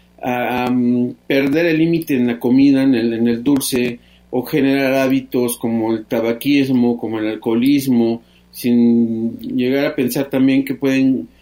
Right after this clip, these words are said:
eh, tomar hábitos con algunas sustancias ya más riesgosas,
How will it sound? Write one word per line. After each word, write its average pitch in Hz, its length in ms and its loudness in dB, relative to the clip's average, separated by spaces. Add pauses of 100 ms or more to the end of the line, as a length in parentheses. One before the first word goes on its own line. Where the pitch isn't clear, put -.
(180)
eh, 120 320 -2
tomar 139 380 2
hábitos 135 580 0
con 117 160 -2
algunas 131 360 0
sustancias 127 880 -2
ya 120 460 -2
más 120 480 -2
riesgosas, 120 880 -2